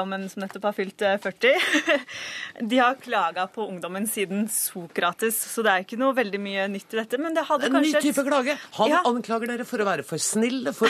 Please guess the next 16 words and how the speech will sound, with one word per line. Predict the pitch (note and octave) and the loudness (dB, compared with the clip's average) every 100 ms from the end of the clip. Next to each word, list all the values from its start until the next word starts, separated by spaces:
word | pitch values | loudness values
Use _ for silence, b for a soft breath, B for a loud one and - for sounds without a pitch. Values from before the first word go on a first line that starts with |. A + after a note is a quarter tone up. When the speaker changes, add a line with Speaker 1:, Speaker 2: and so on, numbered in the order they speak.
| G#3 | 6
Speaker 2:
ordentlige, | E4 - C5 - | 6 6 4 4
for | A3+ | -2
dydige, | E3 F#3 G3+ F3 A#3 B3+ B B B | 0 -2 -2 2 2 0 B B B
eh, | G#3+ A3 G3+ F#3 | 2 4 2 0
for | A#3 A3+ | 2 2
lite | G#3+ A3 | 0 -2
drikkfeldige | G#3+ A3+ - G#3 F#3 A#3 - | -2 -2 0 0 2 2 2
og | |
for, | - - F3+ E3+ | -2 0 0 2
eh, | F#3 | 0
lite | F#3 C#3+ D3+ | 2 0 -2
opposisjonelle. | C#3 C#3 D3 D3+ C#3 A2 G#2+ - | -2 -2 0 2 2 2 0 2
Speaker 1:
Ja, | D#4 D#4 | 2 2
men | D#4 D#4 | 0 -4
jeg | C4+ D#4 D#4 | 0 -2 -4
klarer | - D4+ F3+ F3 A#3+ | -2 2 4 2 0